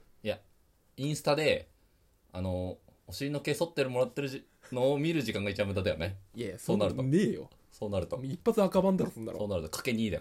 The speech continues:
Speaker 1: なるから。
Speaker 2: いや、だから、
Speaker 1: 賭け算になるから。
Speaker 2: 動画や、そう、動画回してないから。俺のケツ毛低毛の時間は。
Speaker 1: なんで？
Speaker 2: なんでってなんでだよ。
Speaker 1: なんで？
Speaker 2: 需要がねえからだよ、そこんなの。
Speaker 1: なんで？あるだろ。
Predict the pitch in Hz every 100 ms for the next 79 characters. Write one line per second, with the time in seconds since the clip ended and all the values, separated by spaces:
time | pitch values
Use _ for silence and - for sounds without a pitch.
0 | - 85 82 76 76 - - 151 233 262
1 | 127 135 113 80 80 - - 143 262 302
2 | 285 254 254 - - 139 127 240 247 233
3 | 220 - 156 233 - 214 214 - - -
4 | _ 143 131 123 - 131 131 120 135 123
5 | 120 123 113 156 117 107 107 - 98 87
6 | - - - - 285 208 254 214 - 147
7 | 160 311 113 104 - - - - - -
8 | - 170 202 285 254 240 262 285 113 110
9 | 107 113 104 80 - 117 95 87 107 107
10 | -